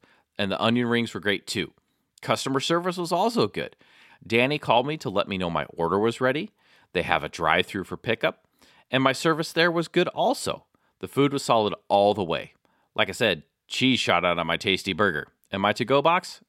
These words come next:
well, it got all the way cleaned out for me. Excellent visit to Sinful, and it's back on the map for a full Faturday revisit. Next up, let's talk about Early Bird. Sam and I love the French toast.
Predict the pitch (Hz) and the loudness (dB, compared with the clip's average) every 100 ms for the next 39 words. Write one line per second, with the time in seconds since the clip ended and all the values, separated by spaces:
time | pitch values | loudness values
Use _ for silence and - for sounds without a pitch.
0 | _ - - - 107 - _ - 107 104 | _ 2 4 4 2 -4 _ -10 -2 2
1 | 95 - 82 87 98 98 98 - 101 95 | 0 0 0 2 2 2 -2 -2 -2 0
2 | 87 - 87 78 - _ _ _ _ _ | -2 -4 -6 -6 -8 _ _ _ _ _
3 | _ _ 147 156 - 101 78 90 85 82 | _ _ 0 0 -2 -6 -4 -6 -8 -10
4 | 85 - 90 82 73 - - _ 104 113 | -8 -6 -6 -6 -8 -8 -20 _ -4 -4
5 | 104 85 107 127 165 165 139 87 82 - | -4 0 2 2 0 -2 2 2 2 -4
6 | - 95 87 - 101 92 - 87 82 80 | -6 -4 -4 0 2 2 2 2 2 0
7 | 78 69 76 71 76 - - _ _ _ | -4 -6 -8 -8 -10 -12 -20 _ _ _
8 | _ _ _ _ _ _ - 143 - 208 | _ _ _ _ _ _ -2 -2 2 -2
9 | - _ _ 254 - 269 240 156 147 151 | -2 _ _ -12 -4 -2 2 2 4 4
10 | 117 87 73 _ _ _ _ _ - 185 | 4 0 -4 _ _ _ _ _ -4 2
11 | 190 190 180 147 113 117 107 - 107 104 | 4 4 2 4 2 2 -2 -4 -4 -4
12 | - 92 92 85 - | -4 0 0 -2 -12